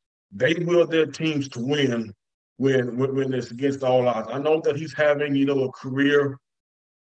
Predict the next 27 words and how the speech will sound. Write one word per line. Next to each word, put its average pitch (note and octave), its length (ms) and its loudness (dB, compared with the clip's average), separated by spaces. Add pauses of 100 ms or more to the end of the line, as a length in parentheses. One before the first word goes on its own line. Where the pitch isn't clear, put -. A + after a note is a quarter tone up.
(180)
he's C3 100 -8
having D#3+ 220 0
a D3 40 -8
career C#3+ 340 -6
year C#3 220 0
so - 240 -2
far, A#2+ 320 0
man, G#2+ 280 -6
but A2 140 -6
one C3+ 160 2
of B2 60 0
the A#2 100 -2
biggest, E3 480 0 (880)
one B2+ 180 -2
of A#2 40 -2
the A2 60 -6
biggest E3 380 -2
criticisms C#3 760 0
that's A#2 320 0 (320)
been A2 400 -2
levied C#3+ 280 2
against A#2 360 -4
Trey A2+ 440 -4 (840)
for B2+ 140 0
his A#2+ 100 -2
entire D3 320 2
career C#3 580 2